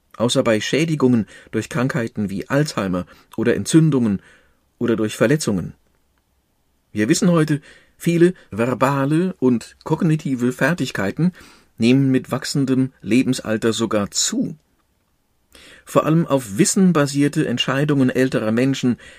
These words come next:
werden immer besser, weil fundierter. Das hat mit dem Erfahrungsschatz zu tun, den ein Mensch im Lauf seines Lebens sammelt. Man muss jedoch Acht geben,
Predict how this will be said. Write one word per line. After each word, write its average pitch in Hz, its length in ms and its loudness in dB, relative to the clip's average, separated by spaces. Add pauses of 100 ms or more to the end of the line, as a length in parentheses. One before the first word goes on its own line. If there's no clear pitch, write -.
(140)
werden 117 240 0
immer 123 260 0
besser, 123 400 0 (200)
weil 104 220 0
fundierter. 135 720 -2 (1600)
Das 120 160 -2
hat 131 180 -2
mit 131 120 -4
dem 135 160 0
Erfahrungsschatz 123 880 -4
zu 113 140 -6
tun, 117 340 -2 (540)
den 101 160 -2
ein 104 180 0
Mensch 113 320 -2
im 113 160 -2
Lauf 120 240 -4
seines 104 300 -2
Lebens 98 480 -4
sammelt. 101 520 -4 (920)
Man 117 240 2
muss 185 160 0
jedoch 147 280 0
Acht 151 300 -6
geben, 131 340 0